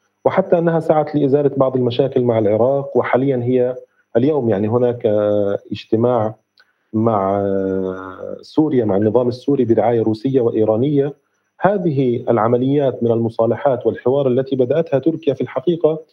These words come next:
آه، قدمت مناخًا أفضل، ويعني ربما جعلت ال-، الوضع <clears throat> غير قابل للتدخل الخارجي في الانتخابات. حتى على الصعيد الإعلامي لا نلمس هناك تغطية إعلامية سلبية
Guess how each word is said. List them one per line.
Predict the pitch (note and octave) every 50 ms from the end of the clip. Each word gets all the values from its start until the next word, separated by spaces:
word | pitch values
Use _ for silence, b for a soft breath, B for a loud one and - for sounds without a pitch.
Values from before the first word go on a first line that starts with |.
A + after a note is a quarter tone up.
| _ _ _ _ _ _ _ _ -
آه، | C3+ B2 B2
قدمت | A#2+ - F3+ F3+ E3 D3+ E3 D#3 D#3 D3 -
مناخًا | C3+ C3 D3 E3 D#3 - - C#3+ C#3+ -
أفضل، | D#3 D3+ - G#2 G#2 A2+ B2 C#3 C#3 - _ _ -
ويعني | A2 A#2 A#2+ B2 B2+ B2+ B2+ B2+ C3 - - - C3+ C#3 C#3 C3 A2 A#2 C3
ربما | C3+ D3 C#3+ C#3 D#3 D#3+ D#3 D3+ D3+ D#3 D#3 D#3 _ _ _ _ _ _ _ - -
جعلت | B2 C#3+ D#3+ D#3+ D#3 D3+ D3 C#3+ - - -
ال-، | C3+ B2 B2 A#2+ A#2+
الوضع | A#2+ B2 C3 D#3 E3 E3 D#3 C#3+ C#3 C#3+ C#3 - - - _ _ -
<clears throat> | - - - - - B2+ C#3
غير | D3+ E3 E3
قابل | - - - E3+ E3 D#3+ C#3+
للتدخل | B2+ A#2+ - C#3 C3+ D#3+ D#3+ - - C3
الخارجي | B2 A#2 A#2+ - D3+ D3+ C3+ B2 A2+ A#2 A#2+
في | -
الانتخابات. | B2 A#2+ A#2 A#2 A#2 - B2 A#2+ A#2
حتى | - - F3+ - - D#3+
على | C#3+
الصعيد | C#3 - - C3+ C#3+ D3 C#3+
الإعلامي | C#3 B2+ A#2 B2+ C#3+ E3 D#3 C3 B2 C3+ C#3+ C#3 _ _ _ _ _ _ _ -
لا | E3+ G3
نلمس | G3 F#3+ F3 D#3 C#3 C3 C3 - C3+
هناك | C3+ C#3 B2+ - -
تغطية | D#3 C#3+ - - - C3 C3+
إعلامية | B2+ A#2+ B2 B2 A#2+ A#2+ C3+ C3+ C3
سلبية | A2+ - - A#2 A2+ B2+ C3 A#2+ A#2 A#2 B2+ -